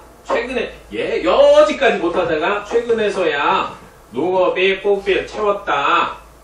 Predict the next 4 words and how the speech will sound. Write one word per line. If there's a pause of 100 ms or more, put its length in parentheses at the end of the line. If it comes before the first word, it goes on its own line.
만족시켰다,
충족시켰다. (220)
promise,
약속을.